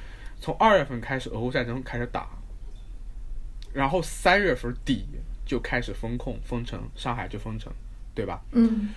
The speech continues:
Speaker 1: 上海封城封了整整两个月，那两个月真的是 <laughs> 看，看，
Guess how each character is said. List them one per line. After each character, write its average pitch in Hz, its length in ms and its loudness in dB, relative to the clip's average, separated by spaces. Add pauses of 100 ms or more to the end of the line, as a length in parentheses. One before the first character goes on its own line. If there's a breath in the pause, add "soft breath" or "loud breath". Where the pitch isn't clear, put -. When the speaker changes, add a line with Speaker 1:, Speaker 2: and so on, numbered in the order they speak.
(160 loud breath)
Speaker 1:
上 226 160 6
海 156 100 4
封 190 200 0
城 180 100 2
封 202 160 0
了 190 80 2
整 151 180 2
整 185 160 0
两 92 240 0
个 98 80 -8
月， 107 280 -4
那 143 80 -2
两 113 180 0
个 104 80 -4
月 127 180 0
真 139 140 -4
的 123 80 -2
是 117 220 -4 (260)
<laughs> - 180 -2
看， 175 240 0
看， - 220 0